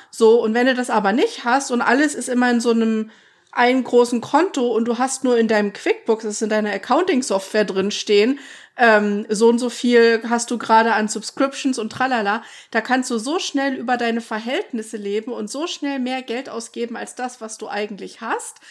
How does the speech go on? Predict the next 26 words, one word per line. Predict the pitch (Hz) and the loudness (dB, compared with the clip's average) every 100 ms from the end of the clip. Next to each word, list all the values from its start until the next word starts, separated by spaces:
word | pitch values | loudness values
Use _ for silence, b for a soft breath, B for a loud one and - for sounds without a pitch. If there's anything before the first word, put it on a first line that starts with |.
| B B - | B B -4
was | 233 233 | -4 -2
dann | 247 240 | -2 -2
dazu | 233 - | -6 -8
führt, | 208 - 311 330 | -10 -4 -2 -2
dass | 254 254 | -6 -8
die | 240 | -8
meisten | 220 220 277 285 - 311 311 311 B B | -4 -4 -4 -8 -6 -4 -4 -6 B B
Unternehmer | - 247 220 208 262 302 302 302 294 | -4 -4 -4 -4 -4 -2 -4 -6 -8
und | 220 214 | -12 -10
Selbstständigen | 233 240 - 233 233 233 233 226 220 - | -10 -10 -10 -8 -6 -8 -8 -12 -12 -14
und, | 202 196 - - | -14 -14 -20 -20
äh, | 113 - _ - | -20 -20 _ -12
Independent | 233 226 240 220 208 | -8 -8 -8 -10 -8
Contractor | - 311 320 240 220 254 B B B | -8 -6 -6 -10 -10 -10 B B B
sich | - 233 247 | -12 -8 -6
nicht | 277 294 - _ _ _ _ _ _ | -6 -8 -16 _ _ _ _ _ _
selber | - 240 247 277 294 | -6 -4 -2 -2 -6
gut | 277 269 285 | -6 -8 -8
bezahlen | 247 233 - 302 294 240 | -12 -12 -6 -4 -4 -8
können, | 233 208 185 254 381 _ _ _ _ _ _ _ _ - | -10 -10 -8 -10 -12 _ _ _ _ _ _ _ _ -6
ähm, | 233 233 226 226 233 - | -4 -4 -6 -10 -12 -14
weil | 208 226 | -8 -6
einfach | 247 208 226 - 262 254 - _ | -6 -8 -8 -8 -10 -10 -16 _
das | 240 - | -14 -8
Geld | 403 440 | -10 -8
fehlt. | 208 180 165 | -10 -10 -12